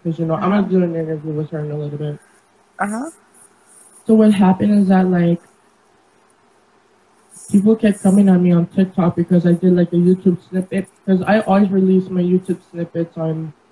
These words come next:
Speaker 1: Instagram, um, all of my social medias, Facebook, um,
Speaker 2: Uh-huh.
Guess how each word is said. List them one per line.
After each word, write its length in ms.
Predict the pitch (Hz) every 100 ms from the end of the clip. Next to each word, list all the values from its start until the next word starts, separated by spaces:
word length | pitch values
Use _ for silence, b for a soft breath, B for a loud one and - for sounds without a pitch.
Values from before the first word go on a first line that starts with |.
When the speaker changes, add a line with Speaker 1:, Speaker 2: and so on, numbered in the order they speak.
| _
Speaker 1:
Instagram, 840 | 196 185 - 175 180 170 165 160 160 - - -
um, 320 | 180 175 165 165 _ _ _
all 140 | 175 196
of 60 |
my 100 | 190
social 280 | 185 180 180
medias, 280 | 170 170 170
Facebook, 800 | - 196 190 _ 180 170 165 160 _ _
um, 200 | 175 170
Speaker 2:
Uh-huh. 340 | 185 202 214